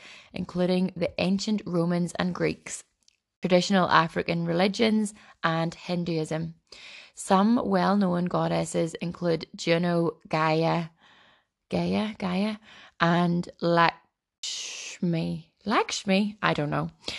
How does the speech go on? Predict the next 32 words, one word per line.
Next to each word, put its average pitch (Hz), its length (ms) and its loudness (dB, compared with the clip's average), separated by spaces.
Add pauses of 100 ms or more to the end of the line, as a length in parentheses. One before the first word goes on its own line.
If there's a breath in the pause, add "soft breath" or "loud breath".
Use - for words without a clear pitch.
(260 loud breath)
Um, 165 480 4
so 254 200 -2
yeah, 330 640 6 (500 loud breath)
that 208 440 4
is, 190 320 4
<laughs> 202 200 0
what 190 260 2 (240)
does 170 220 -6
this 170 240 -2
say 165 180 -2
here? 170 300 0 (760 soft breath)
"Athena 202 600 2 (260 loud breath)
has 180 380 2
to 180 100 -4
be 175 180 2
one 165 240 2
of 156 140 2
the 170 80 0
most 170 500 0
badass 165 680 2
goddesses 160 640 0
of 175 200 -6
Greek 170 300 -4
mythology. 160 720 -4 (580 loud breath)
Not 185 320 4
only 185 380 0
is 165 260 -2
she 175 240 -2
a 160 60 4
w-, 160 240 -2 (260)
war 180 460 6
goddess 160 580 0